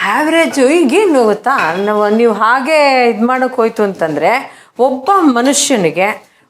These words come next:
ಒಂದು ತಿಂಗ್ಳಿಗೆ ಐದು, ಐದೂವರೆ ಸಾವಿರ ರೂಪಾಯಿ ನಾವೇ ಮನೇಲಿ ತಿಂತೀನಿ, ಹೊರಗಡೆ ಬಿಟ್ಬಿಡಿ,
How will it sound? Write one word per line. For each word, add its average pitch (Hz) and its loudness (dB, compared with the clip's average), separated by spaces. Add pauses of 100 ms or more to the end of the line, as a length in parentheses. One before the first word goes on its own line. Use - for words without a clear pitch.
(100)
ಒಂದು 311 0
ತಿಂಗ್ಳಿಗೆ 202 0 (420)
ಐದು, 320 0
ಐದೂವರೆ 254 0
ಸಾವಿರ 196 -2
ರೂಪಾಯಿ 254 -4
ನಾವೇ 226 0
ಮನೇಲಿ 233 0
ತಿಂತೀನಿ, 202 -2
ಹೊರಗಡೆ 247 -2
ಬಿಟ್ಬಿಡಿ, 165 -4